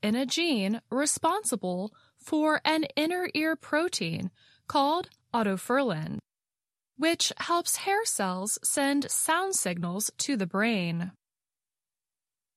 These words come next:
The researchers say that the one-time therapy gives a working copy of that gene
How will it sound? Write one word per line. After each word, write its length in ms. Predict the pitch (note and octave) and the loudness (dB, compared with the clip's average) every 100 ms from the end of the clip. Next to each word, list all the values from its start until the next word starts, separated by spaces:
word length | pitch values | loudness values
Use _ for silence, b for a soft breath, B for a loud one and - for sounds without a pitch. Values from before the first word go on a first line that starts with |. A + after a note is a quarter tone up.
| _ _ _ _ _ _ _ _ _ _ - | _ _ _ _ _ _ _ _ _ _ -2
The 140 | C#4+ | 0
researchers 720 | A#3+ A3 G#3 A#3 A3+ B3+ C4 | 4 2 2 0 0 0 0
say 480 | - F#4 F4 D4+ D4+ C4 | 2 2 4 2 0 0
that 300 | D#4 D#4 - | 2 2 -2
the 200 | C#4+ D#4+ | -2 -2
one-time 680 | C#4 D#4+ G4 - F4 F4 | 2 2 2 0 0 0
therapy 760 | A#3+ F#4 G4+ F4 A#3 F#3 G#3 B3 _ _ _ - | 0 0 2 0 -2 -2 -2 -4 _ _ _ 0
gives 320 | E4+ F4 - | 2 2 2
a 100 | - | 0
working 480 | E4+ D4 E4+ - F4 | 2 0 -2 0 -2
copy 540 | D#4+ D#4+ F4 A#3+ G3 G3 | 0 0 0 0 0 0
of 220 | G3+ F#3+ F#3 | 0 -2 -2
that 200 | F#3 - | -4 -2
gene 500 | G3+ F#3+ G3 A#3 | -4 -2 0 -2